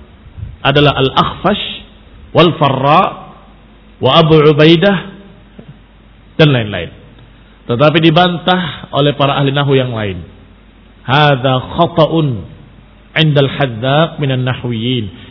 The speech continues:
Ini salah menurut ahli nahwu yang lebih jago, yang lebih cerdas. Kata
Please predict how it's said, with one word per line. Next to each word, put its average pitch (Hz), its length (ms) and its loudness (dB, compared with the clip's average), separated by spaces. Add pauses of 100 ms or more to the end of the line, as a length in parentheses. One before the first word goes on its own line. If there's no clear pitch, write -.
(120)
Ini 151 320 0
salah 175 560 -4 (320)
menurut 151 320 0
ahli 143 240 2
nahwu 147 320 -2
yang 139 160 0
lebih 131 320 0 (800)
jago, 151 320 2
yang 143 160 2
lebih 127 240 -4
cerdas. 110 400 -6 (800)
Kata 107 280 -4